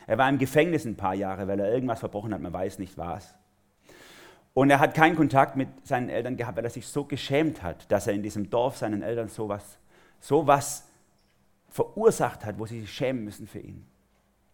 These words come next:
Und er hat ihnen einen Brief geschrieben, kurz vor seiner Entlassung, und hat gesagt, der Zug, bevor er in den Dorfbahnhof einfährt, fährt ja immer an unserem Haus vorbei und da gibt's diesen Baum, unter dem ich als Kind gespielt habe. Und wenn ihr noch eine Chance seht für eine Beziehung zwischen uns,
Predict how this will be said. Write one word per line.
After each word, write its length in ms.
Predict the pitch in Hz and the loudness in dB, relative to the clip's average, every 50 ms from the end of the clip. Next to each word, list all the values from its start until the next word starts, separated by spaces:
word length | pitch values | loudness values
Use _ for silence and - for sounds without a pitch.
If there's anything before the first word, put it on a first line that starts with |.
| _ _ - - - - - | _ _ -20 -20 -20 -14 -2
Und 120 | - 139 147 | 0 4 4
er 120 | 151 147 | 6 6
hat 120 | 165 156 | 4 2
ihnen 200 | 180 190 175 165 | 4 6 6 6
einen 100 | 151 135 | 6 6
Brief 260 | - 127 170 190 185 - | 2 2 2 2 2 0
geschrieben, 380 | 165 - - 165 156 143 143 | -6 -6 -2 -2 -2 -2 -2
kurz 220 | - - 151 147 - | 2 2 2 2 2
vor 140 | - 131 | -2 0
seiner 240 | 123 135 120 120 120 | 2 2 2 2 2
Entlassung, 540 | 110 110 101 113 113 127 165 - 156 139 127 | -2 -2 2 2 2 2 2 0 -4 -4 -2
und 120 | 113 113 | -2 -2
hat 200 | 117 120 117 - | -4 -4 -6 -6
gesagt, 580 | - 117 - - 123 131 147 143 - - - - _ _ _ _ _ - - - - - - - _ - _ - | -12 -10 0 2 2 4 2 0 -2 -10 -20 -20 _ _ _ _ _ -20 -20 -20 -20 -20 -20 -20 _ -12 _ 0
der 100 | 131 - | 0 0
Zug, 520 | - - 170 208 226 233 226 - - - - - | 4 4 6 6 6 6 2 0 -6 -12 -2 0
bevor 400 | 143 139 - 156 156 151 151 143 | 0 4 8 8 10 10 10 10
er 60 | 135 | 8
in 100 | 139 131 | 6 4
den 200 | 135 131 123 113 | 2 2 2 6
Dorfbahnhof 760 | 135 127 165 175 175 - 147 131 139 147 139 131 123 - - | 8 8 8 8 6 6 6 6 6 6 4 2 2 0 0
einfährt, 460 | - 131 135 151 143 - 156 139 131 | 0 2 2 0 -2 0 0 0 0
fährt 220 | - - 131 123 - | 2 0 0 2 4
ja 120 | 127 104 | 2 2
immer 200 | - 131 139 131 | 4 4 2 2
an 80 | 131 131 | 2 2
unserem 260 | 123 117 127 110 107 | 0 -2 -4 0 2
Haus 240 | 107 107 120 113 - | 2 2 2 0 -4
vorbei 360 | - 101 85 - 107 135 131 | -8 -4 2 2 2 4 2
und 80 | 117 | 0
da 60 | 110 101 | -2 -2
gibt's 200 | 101 110 - - | -4 -6 -8 -8
diesen 240 | - 98 90 92 | -10 -8 -8 -6
Baum, 320 | - - 101 113 131 131 120 | -2 0 0 0 0 -2 -2
unter 140 | 110 107 95 | -4 -4 -4
dem 160 | 104 104 104 | -4 -6 -6
ich 120 | 101 110 | -6 -8
als 200 | 95 85 - - | -8 -8 -10 -10
Kind 200 | - 127 123 127 | -10 -10 -10 -10
gespielt 400 | - 107 - - - 110 117 98 120 | -12 -14 -16 -14 -12 -10 -10 -6 -6
habe. 160 | 104 92 - | -6 -6 -6
Und 140 | 104 107 98 | -8 -6 -4
wenn 140 | 107 110 | -4 -4
ihr 140 | 110 98 110 | -4 -4 -4
noch 140 | 110 104 104 | -4 -6 -6
eine 100 | 107 107 | -8 -10
Chance 420 | 101 - 131 120 147 147 - - | -10 -6 -4 -4 -4 -4 -6 -6
seht 220 | - 117 101 90 - | -8 -8 -8 -8 -10
für 100 | - 98 | -10 -10
eine 100 | 101 95 | -10 -10
Beziehung 460 | 85 98 - - - 107 101 95 95 | -10 -12 -14 -12 -10 -8 -8 -8 -10
zwischen 280 | - - 85 - - - | -12 -18 -18 -18 -18 -16
uns, 280 | - 87 95 92 - | -16 -16 -16 -16 -20